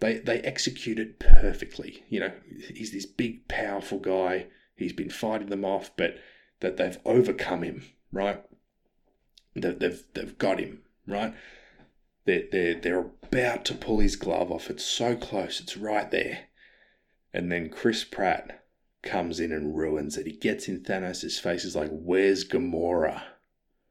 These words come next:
And Thanos is, like, you know, in some sort of trance. He's like, <gasps> "Oh, Gamora." And we realise,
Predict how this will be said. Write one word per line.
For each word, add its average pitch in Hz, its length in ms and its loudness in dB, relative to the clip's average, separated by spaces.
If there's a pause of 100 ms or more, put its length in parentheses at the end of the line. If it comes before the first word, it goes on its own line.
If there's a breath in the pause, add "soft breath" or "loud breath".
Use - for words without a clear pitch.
(800)
And - 100 -14
Thanos 85 300 -6
is, - 100 -12
like, 78 200 -6 (120)
you 85 60 -8
know, 78 180 -6 (120)
in - 80 -14
some 85 200 -6
sort - 200 -8
of - 80 -20
trance. - 480 -8 (100)
He's 85 160 -10
like, - 240 -10
<gasps> - 60 -6
"Oh, - 920 -6
Gamora." - 960 -10 (960 soft breath)
And 87 400 -6 (340)
we 101 220 -6
realise, 90 880 -2